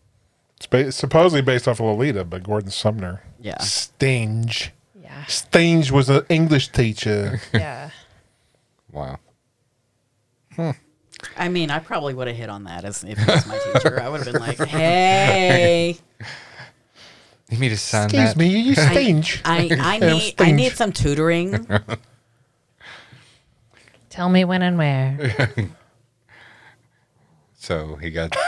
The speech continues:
Speaker 4: that, and then Blue's like, "Ah, fuck it, I don't care." And that, and then, uh, so,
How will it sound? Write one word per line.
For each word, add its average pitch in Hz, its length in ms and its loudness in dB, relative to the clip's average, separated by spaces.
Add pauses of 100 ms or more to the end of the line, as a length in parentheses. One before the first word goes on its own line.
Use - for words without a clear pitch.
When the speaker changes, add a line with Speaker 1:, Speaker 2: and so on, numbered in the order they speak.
(160)
Speaker 4:
that, 104 400 6
and - 320 4
then - 160 2 (840)
Blue's 95 380 -2
like, 82 200 4
"Ah, 73 40 -2
fuck 69 240 -8
it, 76 160 -6
I 76 140 -8
don't 69 120 -14
care." 76 220 -8 (560)
And 85 220 -4 (340)
that, 98 340 2
and 90 280 -4
then, 87 340 -2
uh, 82 400 -4 (1300)
so, 90 500 -2